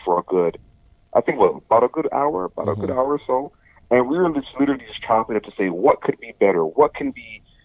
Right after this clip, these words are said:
Speaker 1: what can be done better for our artists, what, what avenues could they take to really spotlight themselves,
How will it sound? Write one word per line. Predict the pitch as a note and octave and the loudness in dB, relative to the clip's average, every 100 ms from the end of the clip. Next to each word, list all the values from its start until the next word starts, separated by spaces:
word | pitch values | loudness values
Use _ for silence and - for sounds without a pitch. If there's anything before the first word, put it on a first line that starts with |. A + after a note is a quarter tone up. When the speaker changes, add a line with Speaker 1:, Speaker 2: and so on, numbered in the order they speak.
| _ | _
Speaker 1:
what | - D#3 | 0 2
can | F#3+ | 2
be | E3 D3 | 0 0
done | C3+ B2+ A#2+ | 2 2 2
better | A#2 A2+ | -2 -2
for | - G2+ F#2 | 0 0 0
our | F2+ | 0
artists, | F2+ E2+ - - | -2 -4 -10 0
what, | B2+ C#3+ - | 2 2 0
what | F#2+ B2+ - - | -2 -2 -2 -2
avenues | A#2 A#2 A2+ G#2 - | 2 2 0 -14 -20
could | - | -14
they | G2 - | -12 -10
take | G2 F2 | -8 -10
to | - G2 | -12 -18
really | G#2 G2+ | -18 -18
spotlight | - G2+ G2 G2+ F#2+ | -4 0 2 2 0
themselves, | F#2 F2+ - C#2+ C#2+ | -2 -4 0 0 -2